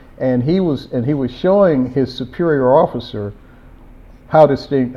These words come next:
you know, how this theory worked. And in the, and in the course of it happening, and the, uh, superior officer flying the plane,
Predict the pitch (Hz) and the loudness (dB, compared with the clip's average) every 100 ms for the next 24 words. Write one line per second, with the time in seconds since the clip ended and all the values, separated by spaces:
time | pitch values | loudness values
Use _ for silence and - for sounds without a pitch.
0 | 123 127 127 - 117 107 - 156 139 127 | -8 -8 -8 -8 -6 -6 0 2 2 -2
1 | - 180 151 120 123 190 - - - - | -4 -2 0 0 0 0 -2 -14 -20 -20
2 | - - - - - 123 120 117 113 117 | -20 -20 -20 -18 -6 -2 -2 -2 -4 -8
3 | - - 127 123 117 113 110 - 123 120 | -12 -10 -4 -2 -2 -4 -8 -8 -8 -2
4 | 131 120 - 180 175 143 120 151 160 127 | -2 -2 0 0 0 -2 2 2 2 -2
5 | 113 104 - - - 113 110 113 110 110 | -6 -8 -16 -14 -6 -6 -4 -6 -6 -6
6 | - 156 135 131 143 143 127 113 139 131 | -6 -4 0 2 2 0 -10 -8 -4 -2
7 | 120 110 107 190 127 117 | -2 -6 -4 -2 -2 -6